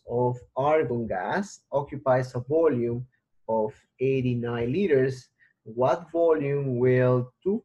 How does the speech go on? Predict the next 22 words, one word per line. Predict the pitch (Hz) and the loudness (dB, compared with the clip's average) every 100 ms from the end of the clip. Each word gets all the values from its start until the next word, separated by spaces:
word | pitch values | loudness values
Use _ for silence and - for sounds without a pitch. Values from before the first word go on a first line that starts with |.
| - | -8
point | 175 170 233 160 - _ _ _ - | -6 -4 -4 -8 -14 _ _ _ -10
one | 123 151 180 175 | -2 0 0 0
mole | 143 139 131 127 | 0 2 2 0
of | 135 - | -2 -4
argon | 123 123 117 113 117 104 _ | -2 0 0 -4 -6 -10 _
occupy | 131 139 - 123 113 101 104 123 127 - _ _ | -2 0 -4 -6 -6 -8 -6 -6 -8 -12 _ _
under | 156 156 | -4 -2
the | 131 | -2
same | 127 - 123 120 | -2 -2 -4 -2
temperature | 127 120 127 165 | -4 -4 -6 -6
and | 127 | -8
pressure | - 120 - 117 | -8 -14 -14 -12
conditions? | 110 107 - - - _ _ _ _ _ _ _ _ _ _ _ _ _ _ _ _ _ - - | -12 -12 -14 -20 -20 _ _ _ _ _ _ _ _ _ _ _ _ _ _ _ _ _ -18 -12
Okay, | - 120 - - - _ | -10 -12 -10 -12 -12 _
pretty | 143 139 | -6 -6
straightforward. | 131 - 139 135 180 185 185 190 185 - - _ _ - | -8 -4 -4 -4 -2 0 0 -2 -4 -10 -12 _ _ -16
Let's | - - - | -14 -14 -6
see. | 185 185 185 180 _ _ _ _ _ _ _ - | 0 0 0 -6 _ _ _ _ _ _ _ 0
Two | 185 | 0
point | 180 147 131 | 2 -2 0
nine | 123 120 | 0 -2
five, | 127 170 165 165 165 | -2 2 4 2 0